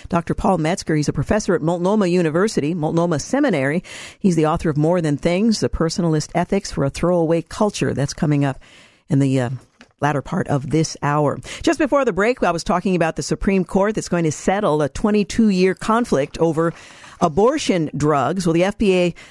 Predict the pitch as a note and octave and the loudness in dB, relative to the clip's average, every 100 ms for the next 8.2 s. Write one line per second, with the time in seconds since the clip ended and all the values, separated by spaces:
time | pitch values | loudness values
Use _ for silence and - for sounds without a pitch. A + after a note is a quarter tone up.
0 | - - G#3 - - F#3+ D#3+ F3+ - E3 | -20 -8 0 0 2 2 2 0 0 -2
1 | D3+ - F#3 F3 D#3+ D#3+ - F#3 F3+ F3 | -2 -4 -2 0 0 0 0 0 2 2
2 | E3 A3 D4 B3+ B3 - A3+ G3 D#3+ - | 0 0 2 2 2 2 2 2 0 0
3 | B3+ C4 B3+ A3 - A#3 A#3 A3+ G3+ F3 | 0 2 2 2 0 -2 0 0 0 0
4 | - D3 D#3 F3 G3 - D4+ C#4+ A#3+ G3+ | -2 -2 0 0 -2 0 2 4 4 4
5 | A#3 D4 D#4 B3+ G3 F3 G3+ F3+ E3 F#3+ | 2 2 2 2 2 0 0 0 0 0
6 | A3 A#3 A3+ G#3+ G3 G#3+ G3 - E3+ - | 2 0 2 0 0 0 -2 -2 -6 -2
7 | G3+ - A3 A3+ F3 E3 E3 B3 A#3 - | -2 0 -2 0 0 2 0 0 0 0
8 | C#3+ - | -2 -4